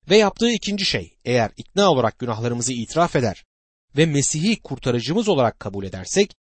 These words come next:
bizi yenilemektir. Ve bizi sadece yenilemekte kalmaz, aynı zamanda içimizde de yaşar. Sadece içimizde yaşamakla da kalmaz. Aynı zamanda bizi vaftiz de eder. Ve bu arada buradaki bu söz çok ilginçtir.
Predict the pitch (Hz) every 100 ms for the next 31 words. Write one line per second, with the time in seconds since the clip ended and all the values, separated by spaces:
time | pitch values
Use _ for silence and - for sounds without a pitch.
0 | _ 131 139 123 180 - 113 117 101 95
1 | 92 - - - _ _ _ _ _ 139
2 | 160 185 233 233 220 240 196 131 151 175
3 | 135 143 135 120 - 107 110 104 160 208
4 | - _ - 185 160 127 107 101 101 160
5 | 160 - - 135 101 98 110 98 87 87
6 | - _ _ _ _ _ - - 202 240
7 | 175 147 185 135 - 156 147 202 147 165
8 | 196 - 165 127 113 90 73 - - _
9 | _ _ 135 180 160 117 104 98 131 180
10 | _ _ - 139 117 147 170 _ - 123
11 | - 139 101 95 90 76 - _ _ _
12 | _ _ _ - 160 196 262 151 110 95
13 | _ 143 196 156 - 214 202 - 220 220
14 | - 185 196 - 165 123 117 110 104 -
15 | -